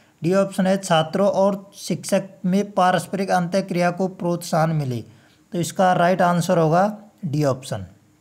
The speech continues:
अंतःक्रिया की बात की गई है, तो इसका राइट आंसर यही होगा, डी ऑप्शन वाला। चलो अगले क्वेश्चन पर चलते हैं। क्रियात्मक अनुसंधान का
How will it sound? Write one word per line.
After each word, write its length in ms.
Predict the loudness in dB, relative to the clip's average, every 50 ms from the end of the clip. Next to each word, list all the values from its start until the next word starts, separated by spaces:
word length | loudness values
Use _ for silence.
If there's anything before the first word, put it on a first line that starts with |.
| _ _ _ _ _ _ _ _ _ _ -4
अंतःक्रिया 520 | -4 -2 0 0 0 0 0 0 0 0 0
की 80 | 2 2
बात 220 | 2 2 2 0
की 120 | -2 -2
गई 120 | -2 0 0
है, 120 | 0 0
तो 120 | 0 -2 -2
इसका 360 | -4 -2 0 2 2 4 2
राइट 340 | 2 2 2 2 2 2 2
आंसर 340 | 0 0 0 -2 -2 -2 -2
यही 260 | -2 -2 -2 -2 -2
होगा, 300 | -2 -2 -2 -2 -2 -4 -4 -8 -16 -12 -8
डी 180 | -6 -4 -2 -4
ऑप्शन 280 | -4 -6 -6 -6 -6
वाला। 260 | -6 -6 -8 -10 -14 -20 _ _ _ _ _ _ _ _ _ _ _ _ _ _ _ _ _ _ _ _ _ _ _ _ -20 _ _ _ _ -20 _ _ _ _ -6
चलो 160 | 0 2 2
अगले 220 | 4 4 2 2 0
क्वेश्चन 320 | 0 -2 0 2 2 2
पर 180 | 2 2 0 0
चलते 300 | 0 0 0 0 2 2
हैं। 180 | 4 2 2 0 -6 -12 -20 -20 _ -20 -20 _ _ _ _ _ -2
क्रियात्मक 520 | 0 2 2 2 2 2 0 0 0 0
अनुसंधान 680 | 0 -2 -2 -2 -2 -2 0 0 2 4 4 4 2 0
का 180 | 0 2 2 2